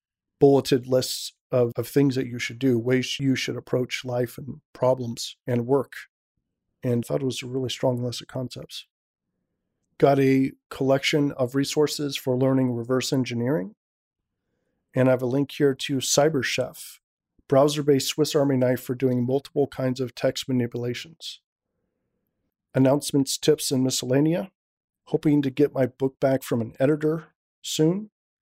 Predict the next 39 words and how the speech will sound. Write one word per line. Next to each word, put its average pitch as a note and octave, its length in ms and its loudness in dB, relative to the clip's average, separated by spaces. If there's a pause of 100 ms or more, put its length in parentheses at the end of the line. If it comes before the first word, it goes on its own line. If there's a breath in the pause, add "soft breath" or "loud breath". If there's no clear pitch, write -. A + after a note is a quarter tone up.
(260)
actually B2+ 280 -6
hopefully C3 340 -4
tonight, C#3+ 460 -4 (1120)
to, C3+ 360 4
uh, B2+ 220 4
prepare C#3+ 420 -4
for B2+ 200 -8
publishing, B2 640 -6 (540)
and A#2+ 280 -2
I B2 100 0
will B2 180 -2
drop C3 280 0
the C3 80 -6
link C3 300 -4 (480 loud breath)
when C3 140 0
it B2+ 140 -4
is B2 160 -4
ready. C3+ 280 -2 (1800)
Continue E3 540 2
to C#3 60 2
mess C3 260 2
with - 180 -4
my B2+ 140 0
podcast C#3 600 -2
audio. E3+ 380 0
This D3 220 -10
is C3+ 60 -4
actually C3 380 0
the B2 80 -6
second C#3+ 400 0
time C3+ 240 0
I've A#2+ 140 0
recorded B2 480 0
this A#2 180 -4
tonight, A#2+ 380 -8
which - 220 -12
is C3+ 100 -8
super B2+ 320 -2
annoying. B2 400 0